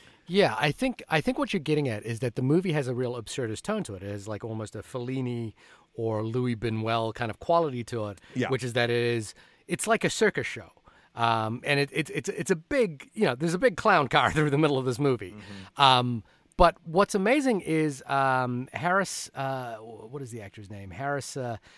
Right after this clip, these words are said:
Speaker 1: Harris Dickinson's performance as Carl at the beginning.
Speaker 2: Mm-hmm.
Speaker 1: There's this incredible shot, which I just actually, it actually visually arrested me, which was when she hands him, like, a fifty-pound note,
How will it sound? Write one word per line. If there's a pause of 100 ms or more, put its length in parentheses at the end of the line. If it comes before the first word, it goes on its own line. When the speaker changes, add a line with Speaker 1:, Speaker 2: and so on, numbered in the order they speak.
(140)
Speaker 1:
Harris
Dickinson's
performance
as
Carl
at
the
beginning. (240)
Speaker 2:
Mm-hmm.
Speaker 1:
There's
this
incredible
shot,
which (180)
I
just
actually, (240)
it
actually
visually
arrested
me, (380)
which
was
when (240)
she
hands
him,
like,
a
fifty-pound
note,